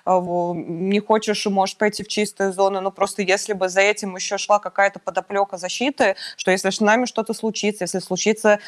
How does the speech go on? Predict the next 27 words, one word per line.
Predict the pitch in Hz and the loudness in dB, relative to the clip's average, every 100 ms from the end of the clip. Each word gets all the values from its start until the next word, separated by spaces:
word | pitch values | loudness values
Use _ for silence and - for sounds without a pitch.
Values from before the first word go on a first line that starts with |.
| - | -6
с | - | 2
нашими | 226 240 240 | 2 2 0
родственниками | 220 202 202 202 185 180 | 2 2 0 -6 -4 -4
и | |
так | 180 | -2
далее | 180 202 220 | 2 2 0
и | 214 | -2
тому | 196 202 | 0 0
подобное, | 202 202 196 196 185 180 180 - - - | 2 2 4 2 2 2 2 -4 -14 -10
а, | - 190 190 190 190 190 185 185 _ _ | 2 4 6 4 2 2 -2 -6 _ _
если | 202 220 220 | -6 -6 -4
бы | 202 | -6
это | 214 | -4
как-то | 214 190 | -4 -4
чем-то | - 202 196 | -10 -10 -10
подкреплялось, | - - 185 202 240 247 - | -10 -8 -2 2 2 2 -4
то | - 196 190 - | 0 2 2 -2
всей | - 247 220 | -4 0 0
вот | 208 | 0
этой | 208 202 | -4 -6
ситуации | - - 202 190 247 - | -10 -6 0 2 2 0
бы, | 214 180 | -6 -6
ну, | 180 | -12
просто | - 214 - | -6 -6 -4
и | 190 | -6
не | 185 | -2
возникло. | 180 190 185 - 165 | -2 0 -4 -6 -10